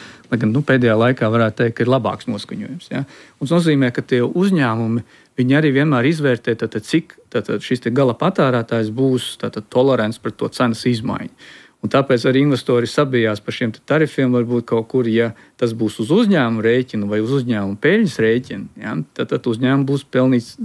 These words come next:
tad, tad tā pelnīt spēja būs mazāka, ja. Bet, jebkurā gadījumā, tas novērtējums tai, teiksim, tām, tām potenciālajām izmaksām, nu,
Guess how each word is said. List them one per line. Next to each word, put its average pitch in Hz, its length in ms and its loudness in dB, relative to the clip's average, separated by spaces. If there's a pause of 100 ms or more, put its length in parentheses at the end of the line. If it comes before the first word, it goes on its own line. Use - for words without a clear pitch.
(100)
tad, - 160 -8
tad - 140 -6
tā 104 100 -2
pelnīt 131 480 0
spēja 120 300 0
būs 117 180 -4
mazāka, 120 560 -2 (400)
ja. - 140 -8 (420)
Bet, 147 320 2
jebkurā 160 320 2
gadījumā, 143 520 0
tas - 240 -4
novērtējums 135 680 0 (120)
tai, 120 500 2 (100)
teiksim, 117 360 -2
tām, 117 380 0 (1300)
tām 117 240 -2
potenciālajām 131 720 2
izmaksām, 135 720 0
nu, 156 140 0